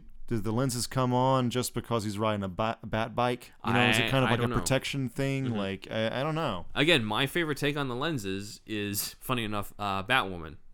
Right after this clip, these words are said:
Speaker 2: because they made it look like it, it was more, it was less about the mask and more about what was underneath the mask. So it almost looked like she was wearing white contacts, but that looked a little closer to
Speaker 1: That's
Speaker 2: what would be
Speaker 1: cool.
Speaker 2: in the comics because of the fact that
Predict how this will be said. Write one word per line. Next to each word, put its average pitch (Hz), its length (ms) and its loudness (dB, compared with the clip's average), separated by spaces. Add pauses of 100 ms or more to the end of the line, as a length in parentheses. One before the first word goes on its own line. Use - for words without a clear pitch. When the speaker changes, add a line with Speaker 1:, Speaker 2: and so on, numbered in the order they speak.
(260)
Speaker 2:
because 110 300 -4
they 110 160 0
made 110 200 0
it 98 280 -6
look 104 400 -6
like 92 340 -2
it, 101 280 -6
it 92 40 -4
was 95 200 -4
more, 101 340 -4
it - 40 -6
was 95 120 -4
less 104 180 -6
about 110 160 -6
the 82 80 -8
mask 107 340 -6
and 87 80 -8
more 90 160 -6
about 85 300 -4
what 95 160 -6
was 87 140 -6
underneath 90 400 -8
the 82 60 -12
mask. - 360 -4 (280)
So - 120 -8
it 98 60 -4
almost 117 200 -2
looked 107 100 -4
like 98 120 -2
she 101 80 -8
was 92 80 -6
wearing 87 180 -4
white 82 140 -4
contacts, - 460 -8
but 85 100 -12
that 90 120 -6
looked 95 160 -8
a 98 40 -6
little 85 160 -6
closer - 460 -6 (360)
to - 80 -6
Speaker 1:
That's 139 160 4
Speaker 2:
what 202 120 0
would 127 80 6
be 120 60 4
Speaker 1:
cool. 104 40 0
Speaker 2:
in 98 80 -2
the 92 40 -4
comics 107 360 -6
because 92 240 -6
of - 20 -6
the 90 60 -8
fact 92 240 -6
that 85 160 -8